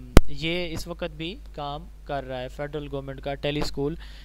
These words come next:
इस वक्त भी काम कर रहा है। पीटीवी टेली स्कूल के नाम से चैनल है, आप देख सकते हैं। अच्छा, ये इसकी वेबसाइट भी है, यानी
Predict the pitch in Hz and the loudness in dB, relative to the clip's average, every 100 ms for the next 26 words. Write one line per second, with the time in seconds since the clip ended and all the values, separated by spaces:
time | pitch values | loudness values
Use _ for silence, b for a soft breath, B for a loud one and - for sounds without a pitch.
0 | B 160 - 160 156 147 165 160 147 143 | B -6 -6 -6 -6 -4 -4 0 -2 -2
1 | 135 135 139 156 - 165 160 151 156 - | -2 -2 -2 -2 -2 -2 -2 -2 -2 -6
2 | 151 147 147 139 139 147 - 151 156 160 | -6 -6 -4 -4 -4 -6 -4 -4 -4 -4
3 | 135 127 131 127 117 - 120 120 - B | -4 -4 -6 -6 -10 -8 -8 -8 -10 B
4 | B B B B B 165 208 185 175 214 | B B B B B 2 2 0 0 4
5 | 214 226 196 208 220 220 220 214 190 156 | 4 10 12 12 12 12 12 10 8 4
6 | 160 175 170 165 175 175 | 4 -2 -4 -4 -2 -4